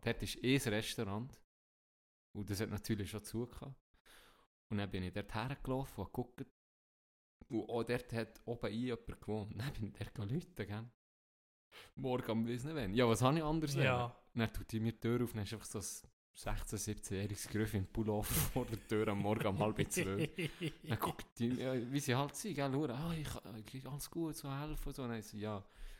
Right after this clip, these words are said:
Speaker 1: das Auto ist da, so, so, ob sie mich irgendwie rausschreissen.
Speaker 2: Ja.
Speaker 1: Dann sagt sie, ja, ich habe kein Auto. Sie waren irgendwie Feriengäste
Speaker 2: Scheisse.
Speaker 1: gewesen, gell?
Speaker 2: Ja.
Speaker 1: Nein, ich so gesehen, nein, ich gewusst, ja, fuck, jetzt.
Speaker 2: Es gibt,
Speaker 1: Äh, es
Speaker 2: gibt
Speaker 1: gibt,
Speaker 2: kein
Speaker 1: es gibt
Speaker 2: Zurück mehr.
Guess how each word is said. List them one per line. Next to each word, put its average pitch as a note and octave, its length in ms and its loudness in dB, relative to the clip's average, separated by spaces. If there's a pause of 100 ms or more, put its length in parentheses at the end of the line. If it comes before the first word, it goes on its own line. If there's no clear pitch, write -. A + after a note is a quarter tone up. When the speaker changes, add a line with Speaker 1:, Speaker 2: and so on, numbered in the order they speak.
(140)
Speaker 1:
das - 80 -8
Auto B2 440 -2 (260)
ist - 240 -8
da, A2+ 320 0
so, A#2 260 -2
so, B2 200 -2
ob F#2 140 -6
sie G#2+ 120 -2
mich G#2+ 120 2
irgendwie A2+ 180 2
rausschreissen. A#2+ 1080 -4
Speaker 2:
Ja. C#3 280 2 (240)
Speaker 1:
Dann G2+ 120 -4
sagt F2 220 -8
sie, G#2 140 -10
ja, G2 120 0
ich F2 100 0
habe - 180 -8
kein - 160 -12
Auto. F2+ 320 -10 (960)
Sie - 160 -4
waren G#2+ 60 4
irgendwie G#2 180 0
Feriengäste B2 460 -2 (120)
Speaker 2:
Scheisse. B2 140 -4
Speaker 1:
gewesen, - 260 -6
gell? G2+ 220 -2
Speaker 2:
Ja. C3+ 240 2 (420)
Speaker 1:
Nein, G#2+ 220 2
ich F#2+ 80 -2
so G2+ 80 -6
gesehen, G#2+ 340 2
nein, A#2+ 180 8
ich G#2 100 4
gewusst, A#2 380 0
ja, G#2 140 2
fuck, - 440 -4
jetzt. - 420 -8 (880)
Speaker 2:
Es - 120 -4
gibt, D#3 160 6
Speaker 1:
Äh, - 200 -4
es A#2 120 4
Speaker 2:
gibt D#3 100 8
Speaker 1:
gibt, C3+ 160 8
Speaker 2:
kein E3 240 12
Speaker 1:
es C3+ 100 8
gibt D#3+ 120 12
Speaker 2:
Zurück D3 60 8
mehr. D3+ 140 12